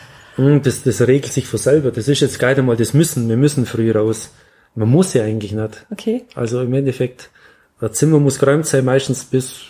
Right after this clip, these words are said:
Speaker 1: keine
Speaker 2: Zehn
Speaker 1: Ahnung, zehn, elf oder so. Ähm,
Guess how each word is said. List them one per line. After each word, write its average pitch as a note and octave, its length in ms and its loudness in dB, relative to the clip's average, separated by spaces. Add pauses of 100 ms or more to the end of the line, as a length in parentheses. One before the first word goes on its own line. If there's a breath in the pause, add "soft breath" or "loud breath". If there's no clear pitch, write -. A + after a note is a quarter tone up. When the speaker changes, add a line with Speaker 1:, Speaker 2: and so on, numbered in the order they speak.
(100)
Speaker 1:
keine A#2+ 180 -4
Speaker 2:
Zehn A#2 100 0
Speaker 1:
Ahnung, G3+ 300 2 (240 loud breath)
zehn, B2+ 280 0
elf B2+ 340 4
oder B2 260 2
so. B2 340 -2 (1080 soft breath)
Ähm, G#2 640 -8